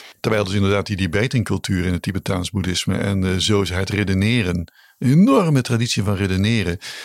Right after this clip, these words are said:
eh, van teksten van buiten leren. Kilometers teksten die van buiten geleerd moeten worden.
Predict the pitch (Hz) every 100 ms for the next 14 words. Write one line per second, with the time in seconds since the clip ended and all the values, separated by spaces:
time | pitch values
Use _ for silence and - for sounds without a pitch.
0 | - - - 107 104 101 98 95 98 -
1 | - 123 - 101 98 92 92 87 92 87
2 | 87 82 90 _ _ _ - 233 190 151
3 | 139 139 127 101 - 131 - 110 101 101
4 | 113 113 104 95 92 90 90 85 87